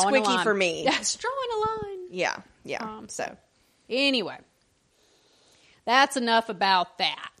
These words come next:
Speaker 2: Okay. So is that all our pre-backery?
Speaker 1: Yes.
Speaker 2: Are you ready to get in the recap?
Speaker 1: Let's get there.
Speaker 2: Okay.
Speaker 1: Writer, director?
Speaker 2: Excuse me. I have had something Rita. Um, Peach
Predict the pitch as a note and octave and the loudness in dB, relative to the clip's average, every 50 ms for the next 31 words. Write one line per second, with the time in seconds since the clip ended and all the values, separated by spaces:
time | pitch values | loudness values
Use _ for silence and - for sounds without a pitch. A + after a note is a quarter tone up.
0 | - - - G#3+ G3+ F#3+ G#3+ D3 - - E3+ - - _ _ _ _ _ - - | -2 2 4 4 4 4 2 0 0 -2 -8 -16 -20 _ _ _ _ _ -4 2
1 | - A3 G#3+ G#3 - G#3 G#3+ A3 G#3+ A3 G#3+ G#3+ G#3+ G#3 G3+ G3+ G#3 G3+ G3+ G3+ | 6 6 6 6 4 4 4 6 8 8 8 8 8 8 6 6 6 4 2 -2
2 | - - - A3+ G#3+ G#3+ G#3+ G#3+ A3+ A3+ A3+ A#3 A#3+ A#3 A3+ - - G#3+ G#3 A3 | -6 -8 -2 2 4 4 4 4 2 -2 -2 -2 -2 -6 -8 -10 -10 -8 -4 -4
3 | G3 D3 D#3+ D#3 - - - - - - - - - - - - _ _ _ _ | -4 -4 -6 -6 -6 -4 -2 -2 -2 -2 -2 -4 -6 -8 -10 -16 _ _ _ _
4 | _ _ _ _ - G3+ F#3 F3+ F3 F3 E3+ D#3+ D#3 - F3+ F3+ F3 E3 E3 E3+ | _ _ _ _ -4 -2 -2 -2 -2 -4 -4 -6 -10 -12 -12 -12 -10 -10 -10 -12
5 | E3 - - F3+ F3+ A3+ A#3+ B3 A3 F#3+ - - - - - - - - - - | -12 -14 -16 -14 -8 -6 -4 -4 -4 -4 -8 -10 -10 -10 -10 -12 -14 -16 -20 -20
6 | _ - - - - - - - - - - F3+ - - - A3+ A3+ B3+ B3+ A#3 | _ -20 -20 -20 -20 -20 -20 -20 -14 -12 -12 -10 -2 2 4 4 4 4 4 2
7 | B3+ C#4+ D#4+ - G4+ F#4+ - _ _ _ _ _ _ _ _ _ _ _ - - | 2 2 2 0 -2 -4 -4 _ _ _ _ _ _ _ _ _ _ _ -20 -20
8 | _ - - _ _ _ _ _ _ - - - - G#3+ D#4+ D#4+ F#3+ C#3 - - | _ -20 -20 _ _ _ _ _ _ -18 -14 -10 -8 -6 -6 -6 -6 -8 -10 -10
9 | G3 - _ _ _ _ _ - G3 F3+ F#3 F3+ F#3 F#3 F3 F3 F3 E3 E3 - | -12 -16 _ _ _ _ _ -6 -4 -4 -4 -6 -4 -4 -4 -4 -4 -8 -14 -20
10 | _ _ _ - - G#3+ G#3 G3+ G#3 G3+ F#3+ F#3 G3 A#3+ G3+ E3 - - - - | _ _ _ -12 -10 -10 -8 -6 -6 -6 -6 -6 -6 -6 -6 -6 -6 -8 -12 -16
11 | - - - - - - - - C4 B3+ B3+ B3 B3 A#3 A#3 A3+ A3+ A3 - - | -20 -18 -18 -18 -18 -6 6 10 10 12 12 12 10 8 6 2 -4 -6 -8 -12
12 | _ _ _ _ _ _ _ _ _ _ _ _ _ _ _ _ _ _ _ - | _ _ _ _ _ _ _ _ _ _ _ _ _ _ _ _ _ _ _ -14
13 | - - C#4 A#3+ - - - - - - - - - | -10 -6 -6 -6 -6 -8 -10 -10 -10 -10 -10 -12 -16